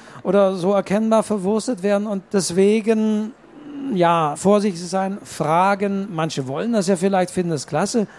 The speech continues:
dann ist es schön. Aber ansonsten vorsichtig, Persönlichkeitsrechte und sonst, wir, wir sind ja keine Rechtsanwälte hier, aber es gibt so viele Implikationen und da möchte man sich nicht mit rumschlagen.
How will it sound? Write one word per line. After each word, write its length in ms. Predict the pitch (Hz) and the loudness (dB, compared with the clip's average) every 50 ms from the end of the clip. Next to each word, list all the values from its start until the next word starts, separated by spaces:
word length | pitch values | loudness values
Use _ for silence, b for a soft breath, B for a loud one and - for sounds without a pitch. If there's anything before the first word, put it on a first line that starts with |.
| B B | B B
dann 140 | B 160 165 | B -2 -2
ist 140 | 190 165 170 | 0 0 0
es 120 | 180 151 | 0 -2
schön. 380 | - - - 170 175 185 190 - B B B B B B | -2 0 0 2 2 2 0 -2 B B B B B B
Aber 220 | B 175 151 175 180 | B 0 2 2 2
ansonsten 920 | 170 165 165 143 147 156 170 185 196 190 - - - 190 180 175 175 151 - B B B B B B B - | 2 0 0 2 4 4 4 2 0 -2 -4 -6 -4 -4 -2 -2 -4 -4 -8 B B B B B B B -10
vorsichtig, 680 | - - 165 175 180 165 185 170 - - - 190 165 - - - - | -4 0 2 2 2 2 0 -4 -6 -6 -10 -10 -10 -10 -12 -8 -4
Persönlichkeitsrechte 1080 | 165 156 139 170 175 180 175 - - 170 170 160 - - 160 160 147 - - 170 170 | -4 0 2 2 2 2 0 0 0 0 0 0 0 0 0 0 0 -2 -2 -2 -2
und 80 | 160 143 | -2 0
sonst, 240 | 156 160 156 - 185 | -2 -2 -2 -2 -4
wir, 220 | 160 151 - - | -4 -4 -4 -4
wir 100 | 151 156 | -2 -2
sind 160 | 156 185 175 | 0 2 2
ja 80 | 180 156 | 2 2
keine 280 | - 156 170 170 156 | 2 0 -2 0 0
Rechtsanwälte 600 | 135 165 165 - 190 175 165 156 160 160 156 160 | 0 -2 -2 -2 -2 -2 0 0 0 0 0 -2
hier, 240 | 147 143 165 160 156 | -6 -4 -2 -2 0
aber 100 | 151 156 | 0 0
es 140 | 147 - - | -2 -2 -4
gibt 180 | - - - - | -8 -8 -8 -6
so 220 | - 175 175 165 | -2 0 0 0
viele 220 | - 185 175 175 | 0 -2 -2 -2
Implikationen 920 | 170 160 151 160 156 - 156 143 - - - 160 156 160 165 165 165 151 B B B B B B B B B | -4 -4 -4 -6 -4 -2 -4 -4 -4 -2 2 2 4 4 4 2 0 -4 B B B B B B B B B
und 240 | - 170 160 156 139 - | 0 2 2 2 0 2
da 100 | 165 147 | 2 2
möchte 320 | 151 160 151 139 - 175 | 4 2 2 0 0 -2
man 160 | 160 156 147 | -2 0 -2
sich 220 | 135 151 139 - 151 | -2 -4 -6 -6 -6
nicht 180 | 143 135 123 | -8 -6 -4
mit 180 | 143 151 139 127 | -4 -2 -2 -2
rumschlagen. 720 | 131 139 143 135 - 139 123 120 120 123 123 127 131 | -2 -2 -4 -4 -2 -2 -2 -2 -2 -4 -6 -8 -10